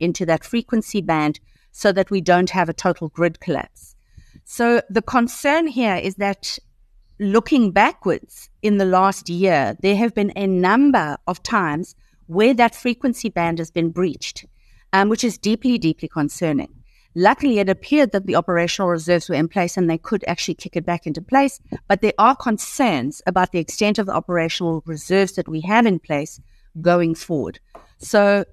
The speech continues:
this is not a very positive, um, outlook at this stage, but as I say, I'm about halfway through, um, and we will, we will finish the, the document and obviously put out a statement on it.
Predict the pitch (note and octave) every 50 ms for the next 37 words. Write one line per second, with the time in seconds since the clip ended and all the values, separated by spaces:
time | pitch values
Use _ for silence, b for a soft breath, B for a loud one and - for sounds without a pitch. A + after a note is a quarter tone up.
0 | _ _ F3 E3 A3 C4 - - C#4 A3 G3+ G3 F#3+ F#3+ A3 C4 - - G3 F#3+
1 | F3 F#3 F3+ E3+ E3+ E3+ - - F3+ E3 - E3+ D#3+ - F3+ E3 E3 - - _
2 | D3 D#3 D#3+ D#3+ D#3+ D#3 D#3 D#3 D#3 D3+ - - D#3 D#3 D3 - - D#3+ - -
3 | D#3+ - - D#3+ D#3 - - - D3+ D3 F3 - - F#3+ F3+ F3+ F#3 F3+ F#3+ -
4 | - - G3+ F#3+ F3+ F#3 F3+ E3+ F#3+ G3+ G3+ - G3+ G3 G#3 G#3 - - F#3 F3
5 | F3 - - - - G3+ F3 D#3+ G3 - _ _ - _ - _ _ - - F3
6 | F3+ F3+ F3+ - E3+ F#3 F3 F#3 F3+ F3 F3 F3 E3+ F3 E3+ F3 F#3 F3+ E3 F3
7 | E3+ - - G#3 G3+ F#3 - - - - F3+ E3+ E3 - - D#3+ F3 E3 - -
8 | F3+ E3+ D#3+ D#3+ F3 D#3+ - D3+ E3 - - E3+ - - E3+ E3 D#3 - - -
9 | - - E3 E3+ - - F3+ E3 D#3+ D3+ D3+ D3 - -